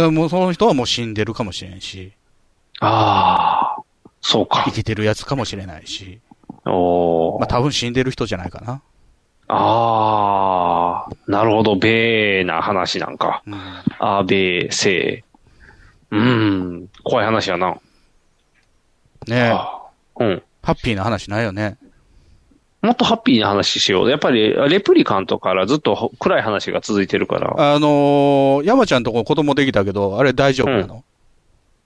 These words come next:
Speaker 2: うん。大丈夫やで。なんで？
Speaker 1: 大丈夫。で、女の子でしょ？
Speaker 2: うん。女の子やで。
Speaker 1: 危ないじゃない。
Speaker 2: なんでよ。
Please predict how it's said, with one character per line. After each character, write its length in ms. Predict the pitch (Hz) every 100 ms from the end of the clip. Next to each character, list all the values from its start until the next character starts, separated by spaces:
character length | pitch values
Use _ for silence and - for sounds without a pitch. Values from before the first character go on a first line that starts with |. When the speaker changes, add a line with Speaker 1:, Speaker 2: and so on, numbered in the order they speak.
| -
Speaker 2:
う 60 |
ん。 40 | 131
大 160 | 135
丈 120 | 120 110
夫 80 |
や 60 | 101
で。 120 | 95
な 100 | 101
ん 60 | -
で？ 120 | 127
Speaker 1:
大 20 |
丈 240 | 92 95 - _
夫。 60 | 143
で、 140 | 139
女 260 | 127 147 185
の 80 | 151
子 80 |
で 60 | 98
し 80 | -
ょ？ 160 | 104 - _ _ _ _
Speaker 2:
う 60 | -
ん。 40 |
女 120 | 113 113
の 100 | 107
子 140 | 95
や 80 | 87
で。 60 |
Speaker 1:
危 60 | 117
な 100 | 131
い 60 | 113
じ 80 |
ゃ 40 | 95
な 60 | 90
い。 40 | 92 _ _ _ _ _ -
Speaker 2:
な 140 | 110
ん 40 | 120
で 80 |
よ。 220 | 127 92